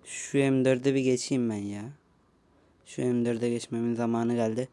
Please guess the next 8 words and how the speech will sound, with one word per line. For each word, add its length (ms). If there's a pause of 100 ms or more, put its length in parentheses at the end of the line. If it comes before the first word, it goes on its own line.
(520)
Burada 220
transform 540
üst 320
eklenti 460
var. 300 (2000)
Abi 280 (220)
fazlasıyla 640
öldüm. 260